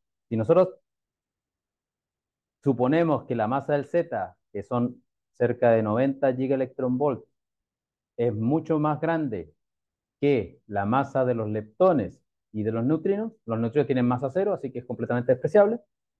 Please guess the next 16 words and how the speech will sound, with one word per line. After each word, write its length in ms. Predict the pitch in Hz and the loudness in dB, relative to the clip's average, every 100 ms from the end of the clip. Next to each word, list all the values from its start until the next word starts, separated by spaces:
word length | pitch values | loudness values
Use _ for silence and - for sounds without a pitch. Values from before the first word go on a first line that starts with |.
| _ _ | _ _
y 140 | - 127 | 2 6
el 280 | 123 120 - _ _ _ _ _ _ - | 6 2 -6 _ _ _ _ _ _ 0
leptón 440 | 131 127 - 175 | 2 4 4 6
más 180 | 160 165 | 6 4
pesado 360 | 165 156 185 165 | 2 4 6 4
es 60 | |
el 180 | 135 117 | 0 0
tau, 420 | 214 190 120 101 _ | 2 4 2 -4 _
que 100 | 113 | -6
mide 420 | 113 139 143 120 - | -2 -2 0 -2 -4
uno 240 | - 151 135 | -8 -6 -4
punto 320 | 131 127 120 | -4 -4 -4
siete 520 | - 180 180 101 87 _ _ - | -2 -2 -2 -8 -10 _ _ -12
gigaelectronvolt, 800 | 113 127 127 127 127 165 196 202 _ _ | -2 2 4 2 0 4 2 2 _ _
ups, 160 | 131 - _ _ _ _ _ _ _ _ _ _ _ _ _ _ _ | -16 -16 _ _ _ _ _ _ _ _ _ _ _ _ _ _ _
gigaelectronvolt. 720 | 117 117 123 127 165 175 220 | -2 4 4 4 4 4 4